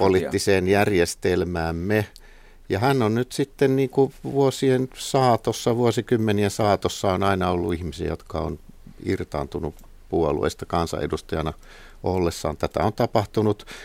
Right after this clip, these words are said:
Haluaisin muistuttaa, että Santeri Alkio oli ensimmäinen. Hänethän valittiin nuorsuomalaisten edustajana, mutta hän loikkasi maalaisliittoon ja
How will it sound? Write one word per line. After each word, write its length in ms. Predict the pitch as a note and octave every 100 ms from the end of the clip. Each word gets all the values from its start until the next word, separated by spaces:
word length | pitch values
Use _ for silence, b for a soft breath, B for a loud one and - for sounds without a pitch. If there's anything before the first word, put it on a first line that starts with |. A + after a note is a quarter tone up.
| B
Haluaisin 420 | G2 F2 A#2 D3+
muistuttaa, 520 | C3+ B2 - A2 - A2
että 160 | -
Santeri 460 | A2+ A2 G2+ B2 B2
Alkio 560 | A#2+ A2+ G#2 - A2+ G2+
oli 220 | G2+ G2
ensimmäinen. 600 | F#2+ - F2+ F2+ F2 F2+ E2+
Hänethän 420 | D#2 C#2+ - A2+
valittiin 520 | A2+ G2+ - G2+ G2
nuorsuomalaisten 960 | F#2+ F2+ - F#2 E2+ E2 D#2+ - F2 D#2
edustajana, 580 | F#2+ E2+ D#2 - D2+ D#2+
mutta 200 | D#2+ -
hän 120 | E2+
loikkasi 440 | E2+ E2+ - - F#2
maalaisliittoon 1040 | F2 F#2 E2+ E2 - G2 F2 - - D2+
ja 100 | D2+